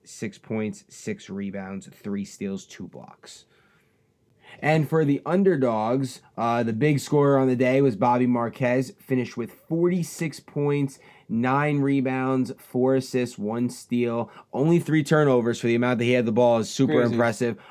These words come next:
Speaker 1: Uh, did it on sixteen of thirty shooting, five of eleven from three, so a very efficient game as well. He also finished eight of nine from the free throw line, so he only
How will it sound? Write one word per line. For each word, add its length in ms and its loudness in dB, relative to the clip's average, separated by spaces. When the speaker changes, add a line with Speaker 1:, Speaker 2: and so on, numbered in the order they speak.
Speaker 1:
Uh, 260 2
did 180 2
it 60 4
on 180 2
sixteen 580 2
of 220 0
thirty 420 0
shooting, 580 0
five 540 2
of 120 -2
eleven 420 0
from 220 -2
three, 260 0
so 300 0
a 140 -4
very 300 4
efficient 640 -2
game 240 -2
as 100 -8
well. 300 0
He 140 -2
also 420 0
finished 540 -2
eight 220 0
of 120 -2
nine 300 -2
from 160 -2
the 40 -4
free 200 -2
throw 180 2
line, 240 0
so 200 -2
he 220 -4
only 320 0